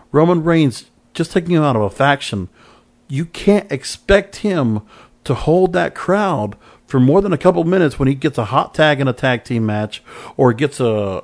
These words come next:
or gets a flurry of, of punches and gets a, a lot of offense in that gets the crowd pumping. You're talking about that guy right now could not sustain that kind of pop for, like, a twenty, thirty minute pay-per-view match.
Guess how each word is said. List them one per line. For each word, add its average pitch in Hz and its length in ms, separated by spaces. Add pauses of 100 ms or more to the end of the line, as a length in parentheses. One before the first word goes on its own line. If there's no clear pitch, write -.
(140)
or 120 120
gets 135 180
a 131 60
flurry 160 400
of, 135 160
of 120 560
punches 147 420
and 113 140
gets 143 240
a, 135 120
a 123 80
lot 127 220
of 135 140
offense 139 560
in 123 240 (260)
that 120 160
gets 147 160
the 143 100
crowd 123 360
pumping. 120 420 (500)
You're 165 120
talking 185 240
about 131 340
that 165 220
guy 151 240
right 127 220
now 113 400 (260)
could 123 200
not 123 300
sustain 135 540
that 127 200
kind 131 280
of 104 180 (300)
pop 180 480 (640)
for, 151 200
like, 120 200
a 107 40
twenty, 139 380
thirty 127 340
minute 117 360
pay-per-view 107 400
match. 95 420